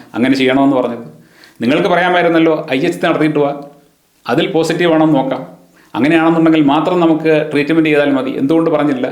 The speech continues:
ശരിയായിട്ടുള്ളൊരു ഗൈഡ് ലൈൻ എന്തുകൊണ്ട് ഈ വീട്ടുകാർ കൊടുത്തില്ല? അതുകൊണ്ട് എന്നെ കേൾക്കുന്നവർ മനസ്സിലാക്കണം, ഇവിടെ നടക്കുന്നത് ചികിത്സയല്ല, ചികിത്സയുടെ പേരിലുള്ള കച്ചവടമാണ്. ഇപ്പോൾ രോഗമില്ലാത്ത ഒരു സ്ത്രീ ഒരു കാര്യവുമില്ലാതെ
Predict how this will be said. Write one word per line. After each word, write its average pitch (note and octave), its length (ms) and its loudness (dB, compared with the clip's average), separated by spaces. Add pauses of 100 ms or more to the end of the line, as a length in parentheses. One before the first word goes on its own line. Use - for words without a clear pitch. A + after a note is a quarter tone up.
(140)
ശരിയായിട്ടുള്ളൊരു E3 540 0
ഗൈഡ് D3 400 0
ലൈൻ F3 140 2
എന്തുകൊണ്ട് D3+ 300 2
ഈ C3 40 0
വീട്ടുകാർ C3+ 240 0
കൊടുത്തില്ല? B2 420 -2 (960)
അതുകൊണ്ട് D#3 300 0
എന്നെ E3+ 120 0
കേൾക്കുന്നവർ F3 440 0
മനസ്സിലാക്കണം, D3+ 720 -4
ഇവിടെ C#3 180 -2
നടക്കുന്നത് F3+ 840 0
ചികിത്സയല്ല, E3 880 0 (340)
ചികിത്സയുടെ F#3+ 480 2
പേരിലുള്ള E3 380 2
കച്ചവടമാണ്. C#3+ 800 -2 (120)
ഇപ്പോൾ D3+ 260 0
രോഗമില്ലാത്ത F3+ 760 2
ഒരു D3+ 100 2
സ്ത്രീ C#3+ 340 -4 (1200)
ഒരു E3 200 0
കാര്യവുമില്ലാതെ D3+ 800 2